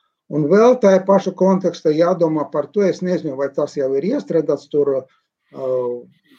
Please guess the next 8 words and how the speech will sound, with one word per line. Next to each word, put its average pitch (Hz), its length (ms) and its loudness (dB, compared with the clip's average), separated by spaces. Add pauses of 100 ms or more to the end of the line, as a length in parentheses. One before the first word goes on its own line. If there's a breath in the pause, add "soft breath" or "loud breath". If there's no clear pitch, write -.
to 160 140 4
pašas - 480 -8
izmaiņas, 139 920 -4
eh, 123 280 -6 (540)
bezdarbnieku 143 720 0
likumā, 156 760 -2
bet, 147 400 0
eh, 147 140 0